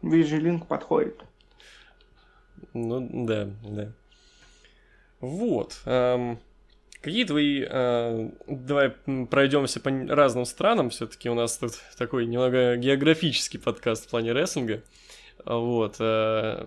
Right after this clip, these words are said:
Speaker 2: давай, дрим-матчи в Америке.
Speaker 1: М. Кенни Омега против, э,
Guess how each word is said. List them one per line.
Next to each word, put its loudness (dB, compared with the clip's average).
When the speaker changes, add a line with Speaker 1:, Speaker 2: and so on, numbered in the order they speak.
Speaker 2:
давай, 2
дрим-матчи 2
в 2
Америке. -2
Speaker 1:
М. -2
Кенни 10
Омега 8
против, 6
э, -10